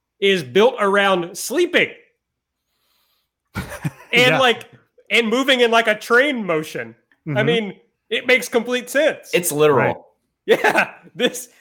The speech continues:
Speaker 1: I mean, and, and we got to see Aja Kong take part in the Goodnight Express. I mean, that's,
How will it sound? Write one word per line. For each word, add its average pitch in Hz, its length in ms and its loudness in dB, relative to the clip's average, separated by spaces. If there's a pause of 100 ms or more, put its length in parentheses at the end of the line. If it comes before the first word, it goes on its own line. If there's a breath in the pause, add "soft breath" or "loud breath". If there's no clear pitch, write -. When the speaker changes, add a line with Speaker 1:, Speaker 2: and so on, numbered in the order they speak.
Speaker 1:
I 226 80 -4
mean, 240 160 2
and, 208 160 0
and 185 280 -4
we 185 120 -6
got 262 200 -2
to 208 60 -8
see 202 200 -8
Aja - 300 2
Kong 226 400 2
take 190 220 -4
part 196 180 2
in 170 60 -4
the 160 80 -6
Goodnight 202 360 -2
Express. 190 580 -4
I 156 100 -6
mean, 160 300 -8 (640)
that's, - 240 -2